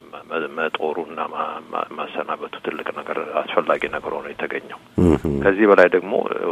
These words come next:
Speaker 1: በጣም ሩቅ አይሄዱም። ከሦስት መቶ ኪሎ ሜትር በላይ አይሄዱም፣
Speaker 2: እም።
Speaker 1: እ፣ እነዚህ ሻትሎች። እና የናሳ ደግሞ ትኩረት አሁን
Speaker 2: እም።
Speaker 1: ከዛ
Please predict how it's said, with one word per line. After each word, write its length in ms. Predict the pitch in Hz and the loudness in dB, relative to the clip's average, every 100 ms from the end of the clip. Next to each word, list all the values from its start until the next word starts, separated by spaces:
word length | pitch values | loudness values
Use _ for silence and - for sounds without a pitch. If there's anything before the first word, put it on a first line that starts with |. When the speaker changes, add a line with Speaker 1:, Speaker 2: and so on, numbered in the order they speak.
| 80 73 - - 80 | -4 -8 -12 -6 0
Speaker 1:
በጣም 340 | 90 92 98 | 2 4 2
ሩቅ 200 | 92 98 90 | 2 0 2
አይሄዱም። 400 | 85 78 - - | 2 0 -8 -12
ከሦስት 1120 | - 82 82 78 78 73 - - - - 85 | -6 -2 0 0 -2 -6 -10 -18 -14 -8 -6
መቶ 240 | 92 87 82 | -4 -4 -4
ኪሎ 180 | - 80 | -4 -8
ሜትር 260 | 80 78 80 | -6 -6 -4
በላይ 340 | 80 82 87 78 | -2 0 0 0
አይሄዱም፣ 420 | 78 80 80 - - - - | 0 -2 -8 -10 -16 -16 -8
Speaker 2:
እም። 120 | 73 | -6
Speaker 1:
እ፣ 120 | 69 65 71 73 - _ _ _ | -4 -4 -6 -12 -18 _ _ _
እነዚህ 300 | 73 78 73 | -16 -8 -4
ሻትሎች። 500 | - - 80 - - - - | -4 -4 -8 -12 -10 -10 -12
እና 160 | 78 80 80 | -10 -6 -4
የናሳ 600 | 80 78 80 80 78 78 - | -4 -4 -4 -4 -6 -4 -4
ደግሞ 200 | 80 80 80 | -2 -4 -8
ትኩረት 380 | - - 85 - | -8 -2 -2 0
አሁን 240 | 78 113 - - - | 0 -2 -6 -16 -16
Speaker 2:
እም። 260 | 85 80 73 - | -14 -14 -16 -4
Speaker 1:
ከዛ 260 | 92 90 | -2 8